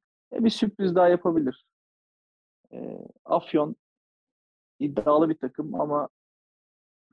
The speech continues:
Erhan'ı elde tutmak için işte kimisi iki buçuk milyon diyor, kimisi üç buçuk milyon para yatırılmış hesabına. E, geçmiş borçları. Yani adamın nasıl bir kontratı var ki,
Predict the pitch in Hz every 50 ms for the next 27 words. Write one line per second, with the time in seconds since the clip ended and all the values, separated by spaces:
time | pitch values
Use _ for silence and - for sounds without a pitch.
0 | _ _ - 123 127 135 131 135 151 151 156 156 147 147 147 147 151 156 - _
1 | _ - 156 - _ - - - 156 156 151 147 _ _ - - _ - - -
2 | - - - - - _ _ _ _ - - 147 143 - - - 143 - - 139
3 | 139 - - - _ - 117 110 107 107 104 104 120 123 - - 123 127 - -
4 | - - _ 139 - - - _ - 123 120 127 135 135 - 143 127 131 135 123
5 | 120 _ - 120 113 110 107 110 113 - - - 120 113 - 117 110 107 98 113
6 | 113 135 147 - _ _ _ _ _ _ _ _ _ _ - - 110 110 113 120
7 | 120 117 117 113 120 117 - - - 123 - - - 117 113 107 - - 113 113
8 | 127 135 135 127 123 127 127 143 147 151 143 151 156 - 165 147 139 - - 139
9 | 139 135 - 143 139 - 147 151 156 156 151 _ - 120 117